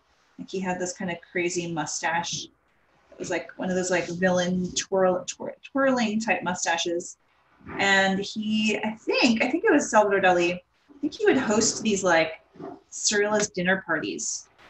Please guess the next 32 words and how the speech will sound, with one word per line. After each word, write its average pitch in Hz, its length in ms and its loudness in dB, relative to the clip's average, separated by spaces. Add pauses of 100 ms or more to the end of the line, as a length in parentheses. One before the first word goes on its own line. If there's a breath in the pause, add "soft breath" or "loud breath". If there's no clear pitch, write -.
(260)
where 185 180 0
he'd 185 160 2
invite 190 280 4
all 196 180 4
his 196 180 0
surrealist 190 540 2
art 185 240 2
friends 175 360 -2
to - 120 -10
come, 175 440 -4 (160)
and 170 540 0 (220)
they 185 220 2
would 180 140 0
serve, 185 680 2 (640 soft breath)
like, 185 160 -4
really 190 460 0
random 175 1000 0
foods. 160 420 0
Like, - 240 -2
I 196 80 2
don't 254 180 4
think 302 140 0
he 330 100 4
would - 160 2
eat 190 160 -6
a 185 60 4
lot - 320 2
at - 100 -12
these 165 240 -2
surrealist 160 460 -6
dinner 160 180 -16
parties. - 540 -6